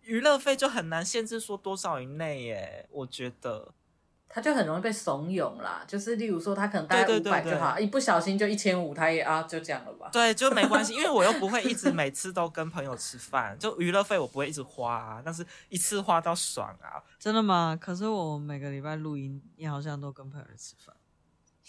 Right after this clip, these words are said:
Speaker 1: 有吗？我有这么多朋友吗？
Speaker 2: <laughs>
Speaker 1: 观众朋友可以，可以私讯我。
Speaker 3: 如果我们听众里面有帅机器人的话，欢迎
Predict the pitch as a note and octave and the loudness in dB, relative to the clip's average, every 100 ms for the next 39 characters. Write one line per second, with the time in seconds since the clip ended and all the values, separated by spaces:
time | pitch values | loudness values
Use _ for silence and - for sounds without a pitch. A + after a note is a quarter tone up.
0 | - F3+ - - E3 E3 E3+ F3 F3 F3+ | -8 -8 -8 -2 2 4 6 6 2 -2
1 | - _ - G#3+ A3+ A#3+ A3+ C4 C4 C4+ | -4 _ 0 6 6 6 6 6 4 2
2 | D#3 D3+ C#3+ B2+ B2 A2+ B2 - - - | 0 0 0 0 -2 -2 -6 -8 -10 -14
3 | - - D#4 - - C#4 G#3+ A#3+ B3 G#3 | -16 -8 -6 -6 2 6 8 8 6 4
4 | F#3+ E3+ D#3+ D3+ G#3+ G#3 - - - - | 2 4 4 2 0 2 0 0 -6 -4
5 | A3+ F#3+ - F3+ - G3+ F3+ C#3 - - | 0 2 2 2 0 0 -2 -4 -8 -10
6 | _ - G3+ A#3+ B3 D#3 D3 D3+ D#3+ D3+ | _ -10 -4 0 0 0 -2 -4 -8 -8
7 | E3 C#3+ D3+ C#3+ C3+ - C3+ A#2+ B2 A#2+ | -6 -4 -6 -6 -8 -10 -12 -12 -14 -14
8 | D3 - - C3 C3+ - - D3 D3 | -14 -16 -20 -14 -14 -12 -12 -10 -10